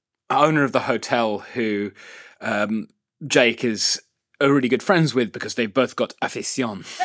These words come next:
<laughs> Um, and he recognizes, the owner of the hotel and Jake recognize Romero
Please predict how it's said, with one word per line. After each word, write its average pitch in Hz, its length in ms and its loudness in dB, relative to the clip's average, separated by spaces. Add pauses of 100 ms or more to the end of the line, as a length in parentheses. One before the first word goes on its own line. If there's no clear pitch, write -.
<laughs> 240 540 -8 (540)
Um, 175 320 2 (340)
and 151 140 2
he 156 140 6
recognizes, 143 720 2
the 147 240 0
owner 156 220 4
of 123 80 0
the 123 120 4
hotel 127 500 2
and 151 260 2
Jake 113 240 -2
recognize 123 600 -2
Romero 120 640 0